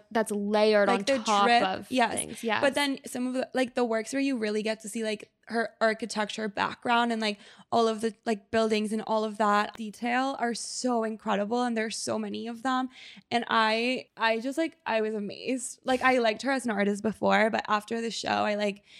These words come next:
Speaker 2: have so much more admiration for her. And I loved the series that she did for, like, the Arab Spring era. So, like, sh-, there are these works there that, like, kind of, um, relate to all of the things that happened in Egypt during the Arab
Speaker 1: Mm-hmm.
Speaker 2: Spring.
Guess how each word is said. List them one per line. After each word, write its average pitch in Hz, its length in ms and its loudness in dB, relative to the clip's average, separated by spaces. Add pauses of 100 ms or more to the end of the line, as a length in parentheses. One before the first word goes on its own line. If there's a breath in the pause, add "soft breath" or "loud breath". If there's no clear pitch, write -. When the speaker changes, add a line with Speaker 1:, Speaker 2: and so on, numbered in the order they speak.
(200 loud breath)
Speaker 2:
have 220 240 0
so 220 180 -4
much 226 540 -2
more 220 200 0
admiration 214 680 -2
for 226 200 -2
her. 247 400 0
And 214 460 -4 (180)
I 226 300 0
loved 202 580 -2
the 226 120 -4
series 214 400 -4
that 214 180 -2
she 220 160 -4
did 208 260 0
for, 202 320 2
like, 202 280 0
the 220 220 -2
Arab 202 280 0
Spring 202 580 -2
era. 247 460 2
So, 214 240 2
like, 202 300 -4 (300 soft breath)
sh-, - 100 -12 (100)
there 226 320 4 (120)
are 214 60 -2
these 214 240 -4
works 208 320 0
there 208 260 2
that, 196 200 0
like, 208 180 -2
kind 202 280 -4
of, 202 180 0
um, 208 380 -4
relate 208 440 -2
to 220 140 -2
all 202 160 -2
of 202 220 -4 (220)
the 254 100 0
things 226 300 -4
that 220 140 2
happened 202 440 -2
in 214 180 -4
Egypt 202 360 -2
during 208 220 -2
the 202 180 -2
Arab 208 240 0
Speaker 1:
Mm-hmm. 214 180 -2
Speaker 2:
Spring. 202 560 0